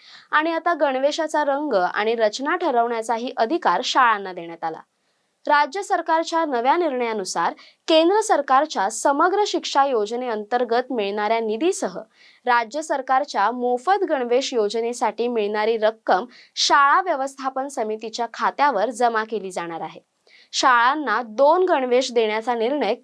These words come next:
कायम राहणार आहे, मात्र त्याचा रंग व रचना शाळा समिती ठरवेल. शाळा व्यवस्थापन समिती गणवेशाचे कापड,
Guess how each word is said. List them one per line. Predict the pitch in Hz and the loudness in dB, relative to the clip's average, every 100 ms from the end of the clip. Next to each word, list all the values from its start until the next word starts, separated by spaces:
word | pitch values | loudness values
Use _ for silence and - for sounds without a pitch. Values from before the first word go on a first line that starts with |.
| - | 0
कायम | 269 247 247 | 2 2 -2
राहणार | 190 180 165 | -8 -8 -12
आहे, | - _ _ _ _ - | -14 _ _ _ _ 0
मात्र | 302 320 277 220 | 0 0 0 0
त्याचा | 262 254 277 | 0 0 0
रंग | 269 254 294 330 | 0 0 0 2
व | 190 185 | 2 4
रचना | 220 214 - 277 196 240 | 4 2 -2 -4 -4 -2
शाळा | 294 233 214 | 4 4 4
समिती | 233 214 202 208 | -2 -10 -10 -12
ठरवेल. | 214 170 165 208 _ _ _ - | -12 -12 -14 -16 _ _ _ -6
शाळा | - 294 285 370 | 2 4 6 4
व्यवस्थापन | 381 359 359 359 330 339 | 0 -4 -4 -2 0 -2
समिती | 330 285 240 269 202 | -2 -2 -4 -6 -8
गणवेशाचे | 220 220 208 214 240 233 226 | -2 -2 -2 -4 -2 -2 -2
कापड, | 233 - 254 262 - 170 | -4 2 2 2 0 -4